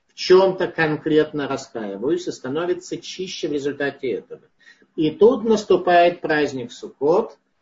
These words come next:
суть которого — Вераит Ах Самеах. Если ты прошел ве-, весь период года эффективно, то тогда теперь наступает время для тебя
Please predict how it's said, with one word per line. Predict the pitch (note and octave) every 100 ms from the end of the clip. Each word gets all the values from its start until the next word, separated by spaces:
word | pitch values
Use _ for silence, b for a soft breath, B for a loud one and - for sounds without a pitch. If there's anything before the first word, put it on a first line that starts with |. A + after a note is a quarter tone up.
| _ _
суть | - - F3+ G3+ G#3
которого — | - G3+ G3 F3+ F3+ F#3 F3+ G3 G3+
Вераит | C#3+ D3 D#3+ D3 C#3+ C#3+ F#3 F#3
Ах | C#3 C3
Самеах. | - E3 D3 A#2 G#2 F2+ _
Если | C3 - C3
ты | -
прошел | C#3 - - - F3+ F#3+ F#3 F3+ _ -
ве-, | D#3 D3
весь | D3+ F#3 G3+ -
период | F#3+ F#3 F#3+ E3+ D3+ C#3
года | D3+ F3 D#3 C3 B2+ A#2+ - _ _ _ _ -
эффективно, | E3 D#3 - C#3 - - G#3+ A3 G#3+ A3
то | D3+
тогда | C3 C3 B2 C3
теперь | C3 - B2
наступает | B2 - A2+ A#2 G#2+ G2
время | C3 F3 F#3
для | E3+ E3+
тебя | - D#3 D#3 D#3